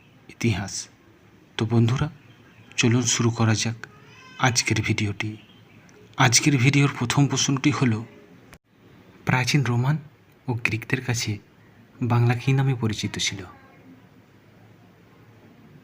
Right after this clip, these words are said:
সমতট, গঙ্গারিডাই,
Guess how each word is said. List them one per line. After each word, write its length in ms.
সমতট, 560
গঙ্গারিডাই, 720